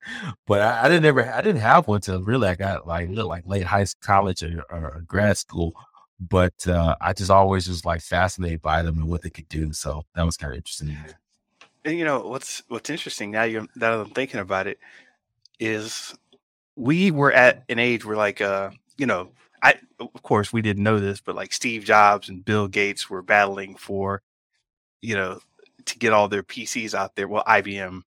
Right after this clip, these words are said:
Speaker 2: and P C Juniors and all those deals. They're, they're,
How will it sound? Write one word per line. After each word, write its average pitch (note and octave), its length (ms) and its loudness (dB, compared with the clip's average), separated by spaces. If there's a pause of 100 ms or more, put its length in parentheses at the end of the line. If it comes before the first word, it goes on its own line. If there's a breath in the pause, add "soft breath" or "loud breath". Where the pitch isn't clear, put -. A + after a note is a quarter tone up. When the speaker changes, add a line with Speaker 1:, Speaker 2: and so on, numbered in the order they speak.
(140)
Speaker 2:
and F#2+ 220 -10
P - 120 -14
C G2+ 180 -12
Juniors F#2 420 -6
and F#2+ 80 -2
all F#2 120 -4
those F#2+ 220 -12 (260 soft breath)
deals. F#2+ 380 -10 (580 loud breath)
They're, C#3 240 2
they're, C3+ 260 2